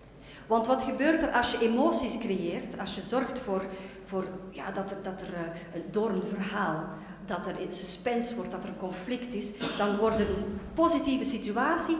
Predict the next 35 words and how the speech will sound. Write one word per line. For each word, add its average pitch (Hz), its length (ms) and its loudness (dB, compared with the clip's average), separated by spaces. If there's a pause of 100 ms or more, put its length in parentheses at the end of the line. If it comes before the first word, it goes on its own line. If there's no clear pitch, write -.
(160)
wordt 202 200 0
omgedraaid 262 560 6
naar 196 180 2
iets - 160 -2
negatiefs. 311 600 6 (220)
Mensen 285 300 8
kunnen 339 240 6
daar 185 200 2
niet - 120 -2
tegen. - 380 -6 (300)
Mensen 269 340 2
willen 311 280 6
dat 269 160 2
het - 80 -4
terug 330 200 4
goed - 240 2
loopt. 220 220 -2
Dus 233 140 -4
er, 247 80 -2 (280)
er, 220 80 -8 (200)
er 262 80 0
moet 381 200 6
veranderd, 330 440 4
er 339 60 2
moet 392 160 2
verandering 285 460 2
worden 269 220 2
en 226 60 -2
dan 202 120 -2
schieten 233 340 -4
ze 202 100 -2
in, 185 120 -6 (220)
in 185 260 -8
actie. - 260 -10 (580)
Emotions 226 680 -2